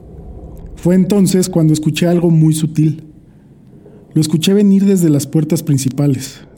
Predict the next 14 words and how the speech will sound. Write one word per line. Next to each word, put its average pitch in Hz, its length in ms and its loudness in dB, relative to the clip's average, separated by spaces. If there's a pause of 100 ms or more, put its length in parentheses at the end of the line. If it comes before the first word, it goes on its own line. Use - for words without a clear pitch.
de 139 120 0
la 143 60 2
entrada. 151 440 -2 (1700)
Las 143 120 -2
puertas 180 360 0
automáticas 175 640 0
se - 120 -4
abrieron 170 520 2
y 156 40 2
cerraron, 156 640 0 (260)
se - 140 -4
abrieron 190 420 2
y 185 40 4
cerraron, 170 580 0